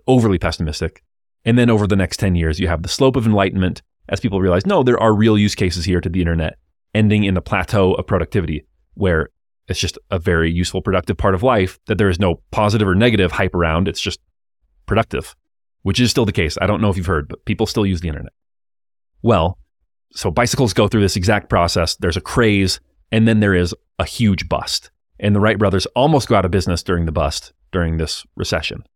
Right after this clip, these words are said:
But things recover and reach this plateau of productivity. And that trough is actually good in a way because it separates the fakers from those who know what they're talking about and are really committed to the craft. And the Wrights are really, really good, right? So when it comes out of this recession,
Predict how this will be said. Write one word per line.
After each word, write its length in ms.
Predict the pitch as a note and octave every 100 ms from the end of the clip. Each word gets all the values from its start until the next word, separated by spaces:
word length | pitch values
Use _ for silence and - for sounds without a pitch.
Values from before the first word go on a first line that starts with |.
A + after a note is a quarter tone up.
| _ _ _ _
But 140 | - -
things 240 | E3 D#3+
recover 480 | D3 A2+ F2+ E2+ F2+ _ _ _ -
and 220 | G#2 F#2
reach 200 | G#2+ G2
this 120 | G2+
plateau 340 | - F2+ - G2
of 60 |
productivity. 580 | - F#2 - E2 E2 E2 - _ _ -
And 180 | G#2 G#2
that 140 | A2+
trough 440 | - F3 G3 A#2 -
is 240 | B2 G#2 - -
actually 360 | A#2 - A#2 F#2+
good 240 | B2+ D3
in 100 | A2+
a 60 | F#2
way 200 | F2+ F2+
because 220 | G2+ F#2+
it 40 |
separates 400 | - C3 A#2+ A2
the 80 | A2
fakers 480 | - G#2+ G2 F#2 -
from 120 | G#2
those 220 | F#2 F#2
who 100 | -
know 260 | F#2 G2 G2+
what 140 | F#2+
they're 100 | F2+
talking 360 | F2 F#2+ F2+ D#2+
about 360 | D#2 D#2+ - -
and 100 | F2+
are 60 | E2+
really 220 | F2+ F2
committed 340 | - F2+ F2+
to 80 | D#2+
the 80 | F2
craft. 460 | - D2+ E2 - - _ _ _ _ -
And 140 | B2
the 60 | A#2+
Wrights 260 | C#3+ D#3
are 120 | A#2 F#2
really, 340 | F#2 C3 B2
really 220 | A#2 G#2
good, 360 | F2 F2 D2+ - _ _ _
right? 260 | F2+ F#2 -
So 300 | G#2+ F#2 - _ _ _ _
when 180 | - A#2
it 100 | -
comes 240 | - C#3 C#3
out 200 | C#3 B2
of 60 |
this 140 | G2+ -
recession, 560 | - D3 - E2+ E2